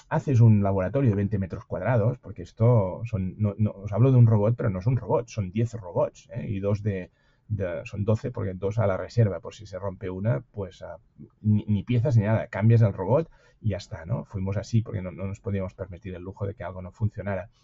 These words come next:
Entonces, pues, doce robots ocupan, ah, un montón de espacio. Entonces, tienes que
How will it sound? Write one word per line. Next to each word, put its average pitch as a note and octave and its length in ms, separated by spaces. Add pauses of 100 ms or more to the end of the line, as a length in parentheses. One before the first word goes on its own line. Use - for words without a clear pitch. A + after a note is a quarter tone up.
(260)
Entonces, A#2+ 480 (220)
pues, A#2 200
doce A#2 280
robots A#2+ 320
ocupan, A#2+ 680
ah, G2 360
un G#2 240
montón F2+ 380
de F#2 80
espacio. E2 440 (280)
Entonces, G2+ 360
tienes A2+ 200
que A#2 200